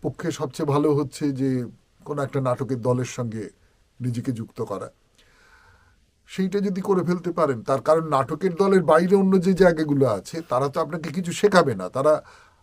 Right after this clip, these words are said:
আপনি অভিনয়টা করবেন, তার বদলে তারা আপনাকে টাকা দেবে, আপনার অভিনয়টা কিনে নেবে। নাটকের দলেই আপনি একমাত্র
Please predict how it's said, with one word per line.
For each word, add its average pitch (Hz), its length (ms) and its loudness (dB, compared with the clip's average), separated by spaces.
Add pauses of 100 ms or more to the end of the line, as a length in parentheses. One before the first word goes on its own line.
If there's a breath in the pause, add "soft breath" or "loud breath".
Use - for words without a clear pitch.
আপনি 143 280 -4
অভিনয়টা 185 420 4
করবেন, 208 300 4
তার 170 160 4
বদলে 180 320 6
তারা 175 200 2
আপনাকে 160 280 -2
টাকা 127 280 2
দেবে, 101 200 -4
আপনার 131 240 -2
অভিনয়টা 170 360 0
কিনে 202 280 0
নেবে। 117 260 -4 (1160)
নাটকের 123 600 -4
দলেই 190 300 2
আপনি 180 220 -2
একমাত্র 147 720 0